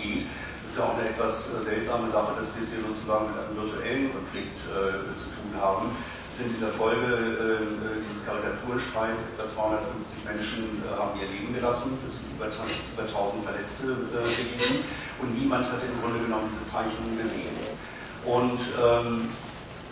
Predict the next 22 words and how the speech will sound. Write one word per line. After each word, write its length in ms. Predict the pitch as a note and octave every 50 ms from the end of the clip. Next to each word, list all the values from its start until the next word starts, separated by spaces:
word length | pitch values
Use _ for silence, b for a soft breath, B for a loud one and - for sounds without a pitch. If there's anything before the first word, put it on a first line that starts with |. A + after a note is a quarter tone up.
| - -
äh, 500 | - B2 B2 B2 A#2+ A#2 A#2 A#2 A#2 A2
wenn 120 | A#2 A#2+ B2
man 100 | C3 C3
sich 80 | C3 B2 -
diese 160 | B2 B2 A#2
Zeichnungen 500 | - C3 B2+ B2+ B2+ - B2 A#2+ A#2+ A#2+
anguckt, 600 | - D#3 F3 F3 - - D#3+ - - - - - - - - - A#2+
ähm, 480 | A#2 A#2 A#2 A#2 A#2 A#2 A#2 A#2+ B2 C3+ - - - - - - - - - - -
Stichwort, 580 | - - D3+ D3+ C#3 C#3+ C#3 C3 C3+ B2+ C3 - A2+ - A#2+
äh, 320 | A#2+ A#2+ A#2+ A#2+ A#2+ A#2
Satire. 600 | A#2 A#2+ A#2+ A#2+ - - A#2+ A2+ A2+ A2+ A#2+ - - - B B B B B B B B B B - A#2+
Ähm, 640 | A#2+ A#2 A2+ A2+ A#2 A#2+ A#2+ A#2+ A#2 A#2+ - - - - - - - - - - - - - - -
wenn 480 | - B2+ C#3 D#3 F3 F3+ F3+ - - - - C3
der 160 | B2+ B2 A#2
Auftrag 800 | A#2 A#2+ A#2 - - E3 - - - - - C3+ C3+ C3+ C3 - - - - -
der 140 | A#2+ A2+ A2+
Zeitung 400 | A2+ A2+ A2+ A#2 A#2 A#2 B2 B2 A#2 A2+ A2+
Jyllands 300 | A2+ A#2 A2+ A2+ A2+ - -
Posten 420 | A2+ G#2+ G#2 - - - - - - -
gelautet 380 | - F2+ - - - - - - - - -
hätte, 340 | - A2+ A2+ A2+ - - - B B B B B B B - C#3
ähm, 560 | B2 B2 A#2+ A#2 A#2 A#2 A#2 A#2 A2+ A#2 -